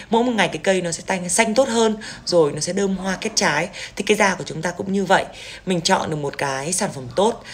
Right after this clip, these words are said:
đó, mình vừa là che khuyết điểm, chống nắng cao, và quan trọng nữa là những cái thành phần nó càng ngày, càng ngày càng thẩm thấu vào da, nuôi da của chúng ta, thì đấy mới là một sản phẩm hoàn hảo đúng không?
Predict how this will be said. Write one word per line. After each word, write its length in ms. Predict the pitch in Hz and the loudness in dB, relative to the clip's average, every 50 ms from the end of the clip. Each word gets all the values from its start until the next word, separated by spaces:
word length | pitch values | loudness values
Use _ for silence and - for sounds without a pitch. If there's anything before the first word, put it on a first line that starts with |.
| - - | -12 -4
đó, 240 | - 139 139 151 175 | -2 0 0 0 0
mình 240 | 202 214 196 175 156 | 0 0 0 0 2
vừa 180 | 147 165 160 147 | 4 6 6 6
là 80 | 139 | 6
che 160 | 139 - 180 | 2 0 -2
khuyết 140 | - - 202 190 | -2 -2 -2 2
điểm, 200 | 202 170 131 120 | 2 2 2 2
chống 180 | - 147 143 156 | -4 -6 -4 -4
nắng 180 | 143 147 170 | -4 -6 -4
cao, 420 | 160 208 202 196 190 190 180 180 - - - - - - | 0 2 4 4 4 4 2 0 -6 -12 -16 -16 -14 0
và 260 | 156 170 160 151 151 | 4 4 4 4 4
quan 120 | - 185 180 | 2 -2 -2
trọng 220 | 190 180 - 156 | -2 -4 -2 0
nữa 220 | 165 147 113 196 202 202 | 0 2 2 2 2 2
là 140 | 185 165 151 | 2 0 0
những 120 | 143 - | -2 -4
cái 60 | - - | -6 -6
thành 180 | 202 190 - | -8 -8 -4
phần 280 | - 156 143 135 135 135 | -4 -2 -2 -2 -4 -2
nó 260 | 135 139 143 151 175 - - - - - - | 0 0 0 0 0 -4 -10 -18 -18 -4 0
càng 240 | 185 175 160 151 | 0 2 2 0
ngày, 160 | 151 147 143 131 | -2 -2 -4 -2
càng 200 | - 151 143 143 | -4 -4 -4 -4
ngày 100 | 143 131 | -6 -6
càng 180 | - 135 123 | -6 -8 -8
thẩm 180 | - 151 127 117 | -8 -8 -6 -6
thấu 100 | 135 143 | -6 -4
vào 120 | 156 180 | -4 -4
da, 180 | 170 170 160 160 | -4 -2 -4 -4
nuôi 320 | 156 160 185 202 208 208 202 | -6 -6 -4 -2 -2 -2 -2
da 200 | 202 202 185 170 | -2 -2 -4 -4
của 100 | - - | -6 -8
chúng 160 | - 147 151 | -8 -8 -4
ta, 200 | 180 180 165 - - - - - - - | -2 -2 -2 -2 -6 -10 -12 -12 -12 -2
thì 220 | - 196 185 156 - - - - | 2 2 2 2 0 -4 -10 0
đấy 220 | - 151 151 156 156 | 2 4 4 4 2
mới 220 | 180 175 175 190 | 0 0 2 2
là 140 | 202 196 175 | 0 0 -2
một 60 | 147 143 | -4 -6
sản 140 | - 170 156 | -6 -6 -6
phẩm 140 | - 143 127 110 | -6 -8 -8 -8
hoàn 180 | 120 139 120 117 | -10 -10 -10 -8
hảo 200 | 120 131 117 - | -10 -10 -8 -6
đúng 100 | 127 147 | -4 -4
không? 160 | 165 165 | -4 -6